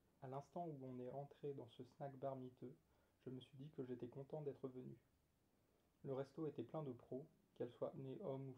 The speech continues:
femmes. On nous a accueillis avec enthousiasme. On m'a embrassé et taquiné. Darlene a attiré Edwin sur ses genoux, en mimant des menaces aux autres femmes pour qu'elles laissent sa bouche tranquille.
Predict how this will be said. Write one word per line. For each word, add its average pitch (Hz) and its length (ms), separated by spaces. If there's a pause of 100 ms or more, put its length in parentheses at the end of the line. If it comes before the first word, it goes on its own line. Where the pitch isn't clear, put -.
femmes. 139 240 (840)
On 190 120
nous 135 220
a 151 60
accueillis 143 360
avec 123 220
enthousiasme. 120 680 (1500)
On 135 80
m'a 131 100
embrassé 131 680
et 156 60
taquiné. 127 460 (500)
Darlene 131 460 (200)
a 131 140
attiré 131 400
Edwin 143 300
sur 120 180
ses 123 140
genoux, 123 340 (360)
en 127 60
mimant 139 320
des 139 160
menaces 135 540
aux 120 160
autres 127 220 (100)
femmes 151 300
pour - 160
qu'elles 131 220
laissent 139 280
sa 120 80
bouche 135 380
tranquille. - 420